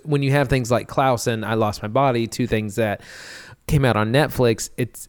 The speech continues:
and that are streaming and aren't theaters, it's a very kind of different, you know, it's that Netflix bias that might be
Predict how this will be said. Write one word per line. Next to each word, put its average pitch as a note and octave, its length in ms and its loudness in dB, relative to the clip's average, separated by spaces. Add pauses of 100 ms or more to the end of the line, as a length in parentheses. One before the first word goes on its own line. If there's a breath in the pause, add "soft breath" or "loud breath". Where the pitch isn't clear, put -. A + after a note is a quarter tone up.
and B2+ 140 4
that G#2+ 80 4
are G2+ 80 2
streaming D3 500 4
and G#2 240 0
aren't C3 240 2
theaters, G#2+ 400 0
it's G#2 240 -8
a A2 60 0
very A2 480 2
kind G2+ 300 -2
of F2+ 100 -4
different, G2+ 400 0
you E3 180 2
know, C#3 140 6
it's C3 180 2
that A#2 180 4
Netflix G#2 440 -2
bias F#2 240 0
that E2+ 100 -8
might F#2 220 -2
be F2+ 280 -2